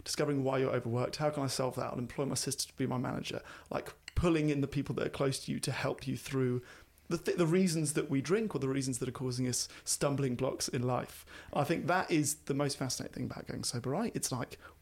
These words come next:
all of the things that go around it, all the things that you spend your time and energy doing when you're not drinking.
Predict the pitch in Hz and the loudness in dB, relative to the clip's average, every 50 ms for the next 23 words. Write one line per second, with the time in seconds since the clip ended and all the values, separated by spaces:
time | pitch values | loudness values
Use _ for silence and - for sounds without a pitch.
0 | - - 185 180 175 185 180 160 160 160 147 - 151 151 143 - 151 147 - 139 | -4 0 2 4 6 6 6 4 2 0 0 0 2 2 2 2 0 2 2 2
1 | 135 139 139 131 139 139 143 - - - - - - 165 156 160 156 151 151 139 | 2 2 2 2 2 2 2 0 0 -2 0 0 0 2 2 2 0 0 0 -2
2 | 135 - - - 143 131 131 127 - - 135 135 135 131 131 131 131 123 127 123 | -4 -4 -2 0 0 0 0 -2 -2 -2 0 0 0 2 0 0 0 0 0 0
3 | 123 131 127 123 127 123 120 - - - - - 131 127 123 131 123 131 139 - | 2 2 2 4 2 0 -2 -4 -10 -16 -8 -4 -2 0 0 0 0 0 0 0
4 | - - - - - - - - - - - | -2 -2 -2 -2 -2 -2 -2 -2 -2 -4 -4